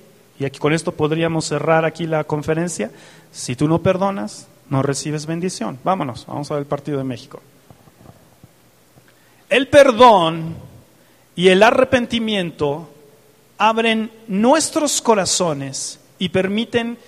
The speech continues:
que el río de Dios fluya libremente en nosotros. ¿Tú quieres que el río de Dios fluya, la vida de Dios fluya en ti, las bendiciones de Dios fluya en ti?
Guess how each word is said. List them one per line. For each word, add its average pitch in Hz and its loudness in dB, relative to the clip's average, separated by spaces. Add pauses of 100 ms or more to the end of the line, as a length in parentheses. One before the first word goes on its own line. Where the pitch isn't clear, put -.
(200)
que 180 2
el 175 0
río 247 0
de 254 2
Dios 160 -4 (1200)
fluya 202 0
libremente 160 -6
en 147 -8
nosotros. - -12 (800)
¿Tú 294 4
quieres 302 -2
que 233 -2
el 202 -2
río 226 2
de 214 4
Dios 202 -2
fluya, 202 -2
la 175 0
vida 226 -2
de 220 -4
Dios 190 -4
fluya 185 -4
en 175 -6
ti, 170 -8 (180)
las 175 0
bendiciones 220 2
de 214 2
Dios 202 0
fluya 196 2
en 180 -2
ti? 208 -2